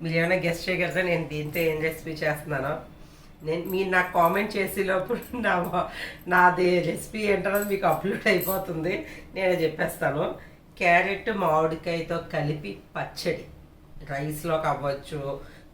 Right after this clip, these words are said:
దోశ, ఇడ్లీ, దేంట్లో కానీ చాలా టేస్టీగా ఉంటుంది. ఈ రెండు కలిపి నేను మీకు టేస్టీ అయిన పచ్చడి చూపించబోతున్నాను.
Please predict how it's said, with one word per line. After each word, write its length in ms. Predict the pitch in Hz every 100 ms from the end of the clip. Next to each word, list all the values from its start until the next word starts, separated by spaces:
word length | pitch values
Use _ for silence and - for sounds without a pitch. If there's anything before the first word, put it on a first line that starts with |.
| 151
దోశ, 320 | 151 156 -
ఇడ్లీ, 600 | 151 147 139 139 143 156
దేంట్లో 500 | 151 139 143 147 -
కానీ 140 | 151 -
చాలా 240 | 147 151 151
టేస్టీగా 460 | 156 143 - 151 147
ఉంటుంది. 420 | 139 - 139 170
ఈ 80 | 160
రెండు 320 | 139 143 165
కలిపి 540 | 147 135 127 220 285 - - -
నేను 200 | 156 151
మీకు 460 | 160 151 - 220 - - - - - -
టేస్టీ 560 | 170 175 185 - 214 185
అయిన 280 | 160 175
పచ్చడి 580 | 208 - 160 - 180 156
చూపించబోతున్నాను. 960 | 156 156 - - 143 - 143 135 156